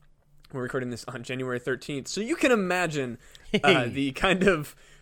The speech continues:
Speaker 1: week we've been dealing with. Ra-, so rather than preparing for things, we've been dealing with some other shit. So we wanted to bring the funnies <laughs>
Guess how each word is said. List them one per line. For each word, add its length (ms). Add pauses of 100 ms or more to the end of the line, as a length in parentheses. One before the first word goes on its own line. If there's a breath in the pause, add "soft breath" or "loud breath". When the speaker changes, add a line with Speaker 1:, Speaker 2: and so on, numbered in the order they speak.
(160 soft breath)
Speaker 1:
week 580
we've 320
been 220
dealing 360
with. 240
Ra-, 160
so 180
rather 340
than 240
preparing 500
for 100
things, 280
we've 120
been 120
dealing 260
with 80
some 160
other 160
shit. 280
So 180
we 160
wanted 240
to 60 (260)
bring 240
the 60
funnies 540 (720 soft breath)
<laughs> 80